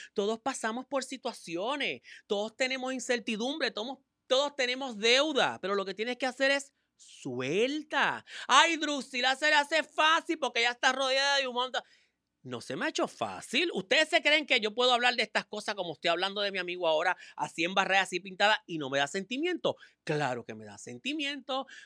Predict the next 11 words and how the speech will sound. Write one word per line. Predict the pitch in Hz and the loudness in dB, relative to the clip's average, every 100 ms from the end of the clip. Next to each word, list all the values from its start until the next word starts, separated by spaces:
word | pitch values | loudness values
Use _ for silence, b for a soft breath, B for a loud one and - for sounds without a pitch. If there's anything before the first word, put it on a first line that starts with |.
| B | B
pero | 175 156 156 | 2 4 4
the | 143 | -2
show | - - 240 247 247 247 247 _ | 2 8 8 10 8 6 2 _
must | - 185 190 202 208 - - | 2 8 10 8 6 -2 -14
go | 139 175 180 185 180 | 4 8 10 8 6
on. | 214 190 151 107 - B | 8 8 8 0 -10 B
La | 156 175 165 | 0 4 4
vida | 175 208 254 226 - - | 2 0 0 0 -4 -2
continúa. | 160 147 123 123 151 151 113 139 | 0 0 -6 -6 -4 -2 -4 -6
Así | - 214 | -12 -2
que | 262 220 | 0 0